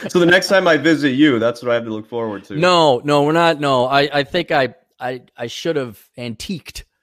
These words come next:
Speaker 2: more on my Western adventures motorcycling about, uh, than I originally did, 'cause I didn't realize I was in really good hunting gr-,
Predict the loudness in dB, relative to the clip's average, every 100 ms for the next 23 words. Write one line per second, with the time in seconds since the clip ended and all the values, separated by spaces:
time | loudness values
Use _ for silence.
0 | _ _ _ -6 0 2 4 2 0 -2
1 | -6 -6 -6 -6 -6 -8 -8 -8 -6 -4
2 | -6 -6 -8 -6 -8 -8 -6 -6 -6 -6
3 | -8 -8 -12 -16 _ -12 -6 -2 -2 -4
4 | -12 _ _ _ _ _ -8 -6 -4 -6
5 | -6 -6 -6 -8 -10 _ _ _ -20 -10
6 | -6 -4 -4 -6 -8 -10 -6 -6 -6 -8
7 | -8 -6 -6 -6 -4 -4 -4 -8 -8 -10
8 | -8 -6 -6 -8 -8 -8 -8 -8 -10